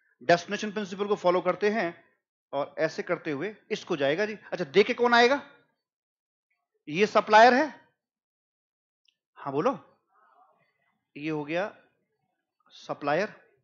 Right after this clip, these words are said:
ये हो गया रेसिपिएंट। ओके, अच्छा, ये सप्लायर का रजिस्ट्रेशन होगा टैक्स डिपार्टमेंट के साथ, है ना? कहां पर होगा, महाराष्ट्र में, गुजरात में?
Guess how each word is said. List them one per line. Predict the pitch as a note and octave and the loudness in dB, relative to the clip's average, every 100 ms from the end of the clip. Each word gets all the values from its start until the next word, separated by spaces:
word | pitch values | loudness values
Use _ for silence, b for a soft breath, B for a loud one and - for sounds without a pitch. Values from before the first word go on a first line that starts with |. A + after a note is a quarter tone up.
| _ _ | _ _
ये | D3 | -8
हो | C#3+ | -6
गया | C#3 G3 G3+ _ _ _ _ _ _ _ _ _ _ _ _ _ _ D3 | -4 -8 -10 _ _ _ _ _ _ _ _ _ _ _ _ _ _ -6
रेसिपिएंट। | C#3+ - C3+ B2 A#2 - - - | -6 -6 -12 -12 -12 -16 -16 -14
ओके, | - F3 _ _ B B B | -12 -14 _ _ B B B
अच्छा, | - C4 | -8 -6
ये | A3 D4 C#4+ | -2 0 0
सप्लायर | - A3 G#3+ A3 B3+ | 0 0 2 4 4
का | B3+ C4 C4+ C4+ C#4 C4+ C4+ C4 B3+ | 2 2 4 6 4 4 2 2 0
रजिस्ट्रेशन | G#3 F#3 - A3+ A3+ C4 | -2 -4 -2 0 2 0
होगा | A3 A3 C4+ - - | 2 0 -2 -2 0
टैक्स | G#3+ - - - | 0 -4 -14 -10
डिपार्टमेंट | F3 F#3+ F#3 G#3 G#3+ | 2 2 2 -2 -6
के | G#3+ | -4
साथ, | A3+ C4 - _ _ _ _ _ _ _ _ _ _ - | -2 -4 -10 _ _ _ _ _ _ _ _ _ _ -2
है | |
ना? | A3+ C4+ - _ _ _ _ _ - | -2 -4 -12 _ _ _ _ _ -6
कहां | F3+ G3 | -2 0
पर | A3+ | 0
होगा, | G#3 B3 | 0 -2
महाराष्ट्र | D#3+ F3 G3 - | 0 2 2 0
में, | C#4 D#4 | -4 -4
गुजरात | G3 G3+ G3+ | -2 -2 -2
में? | G3+ | -6